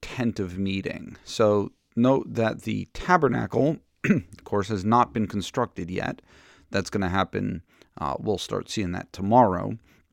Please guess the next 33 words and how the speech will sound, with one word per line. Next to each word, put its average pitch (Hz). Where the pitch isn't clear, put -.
But 101
here 190
we're 117
told 98
that 107
Moses 127
used 117
to 113
take -
the 107
tent 98
and 92
pitch -
it -
outside 113
the 98
camp. 90
Okay, 98
there's 98
another. 101
So 117
not 120
only 113
is 98
this 98
tent -
standing 113
here -
at -
this 92
point, 98
but 104
it's 104